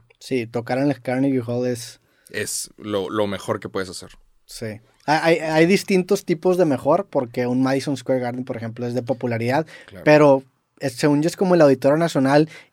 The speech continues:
Speaker 1: y el Foro Sol, por ejemplo, que el Auditorio Nacional le caen menos personas que el Foro Sol, pero el Auditorio Nacional representa en
Speaker 2: Ajá.
Speaker 1: México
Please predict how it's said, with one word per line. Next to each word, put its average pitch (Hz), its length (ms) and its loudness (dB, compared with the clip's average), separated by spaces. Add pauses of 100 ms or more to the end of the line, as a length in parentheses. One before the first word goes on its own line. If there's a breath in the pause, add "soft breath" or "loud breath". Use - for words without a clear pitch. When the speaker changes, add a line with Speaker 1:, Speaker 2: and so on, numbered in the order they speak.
Speaker 1:
y 143 140 2
el 135 100 4
Foro 135 280 2
Sol, 143 200 4
por 123 140 -2
ejemplo, 123 240 -2
que 127 80 -6
el 123 60 0
Auditorio 131 260 -2
Nacional 143 440 0 (540 loud breath)
le 135 160 2
caen 143 260 4
menos 151 180 2
personas 143 300 0
que - 80 -2
el 135 60 0
Foro 143 200 2
Sol, 151 200 4
pero 160 120 4
el 143 80 4
Auditorio 131 280 2
Nacional 139 580 2
representa 139 840 2
en 156 60 2
Speaker 2:
Ajá. 151 80 2
Speaker 1:
México 160 560 0